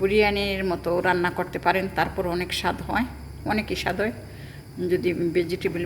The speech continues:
বিরিয়ানি খাইতে চান, তো দিয়া দিতে, রান্না করতে পারেন এমন করে। তো আমি ডিম দিয়ে দিতেছি, ডিমটা ভাঙ্গা নিছি, দুইটা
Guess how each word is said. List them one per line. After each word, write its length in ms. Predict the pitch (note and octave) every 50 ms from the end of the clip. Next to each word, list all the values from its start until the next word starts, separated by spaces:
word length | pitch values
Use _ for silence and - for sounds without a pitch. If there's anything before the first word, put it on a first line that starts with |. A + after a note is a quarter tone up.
| E3
বিরিয়ানি 300 | E3+ F3+ F#3 G3+ G3 G3 F#3+ -
খাইতে 220 | G3 G3 - - F#3 -
চান, 140 | B3 A#3 B3 A3+ - - - - - - - - - - - - - - - - - - - - - -
তো 80 | - D3+ D3 E3 - - - - - - - - - - - - - - - C3 G3 F3+
দিয়া 160 | F#3 F#3+ F#3 F#3
দিতে, 160 | F#3 - - E3 D#3+ - - - F#3 F3+
রান্না 220 | F#3+ F3+ F3 E3 E3+ -
করতে 180 | - E3+ - - -
পারেন 180 | E3+ E3+ F3+ F3 F3 E3+
এমন 120 | E3+ E3+ E3+
করে। 160 | - F#3+ G#3 B3+ - - - - - - - - - - - -
তো 60 | - F3
আমি 140 | E3 E3 E3 E3+ E3
ডিম 140 | - F#3 F#3+ F#3+ F3+
দিয়ে 140 | G3 F#3+ F#3 F#3
দিতেছি, 420 | F#3 F3+ - E3 E3 - - E3 E3+ G#3+ - - - - - - - - - - - - - - - - - - - - - - - - - - - - - C#3+ - - - - - - - - - - - - - - - - - F3+ F3
ডিমটা 260 | F#3 F#3+ F#3 F3 F3 D3+ D#3+
ভাঙ্গা 260 | D#3+ F3 F3 F3 F#3 G3
নিছি, 260 | F#3+ F#3+ - - E3+ E3+ A3+ A3+ - - - - F3+ F3
দুইটা 180 | F#3 F3+ -